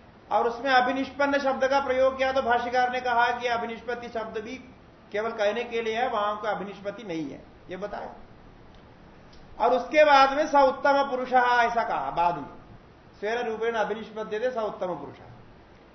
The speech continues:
ये जो वाक्य है इसमें परमात्म भावे अवगते, परमात्म भाव जो परम ज्योति है इसको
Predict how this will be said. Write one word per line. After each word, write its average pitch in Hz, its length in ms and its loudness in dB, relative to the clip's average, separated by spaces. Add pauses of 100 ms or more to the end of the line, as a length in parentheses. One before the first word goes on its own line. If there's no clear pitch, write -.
(140)
ये 269 180 0
जो 285 140 0
वाक्य 220 340 0
है 165 240 -4
इसमें 143 440 -14 (680)
परमात्म 269 760 6
भावे 247 460 8
अवगते, 247 480 6 (680)
परमात्म 262 640 6
भाव 240 360 8
जो 262 140 4
परम 247 400 4
ज्योति 233 420 0
है 165 400 -2 (520)
इसको 269 600 2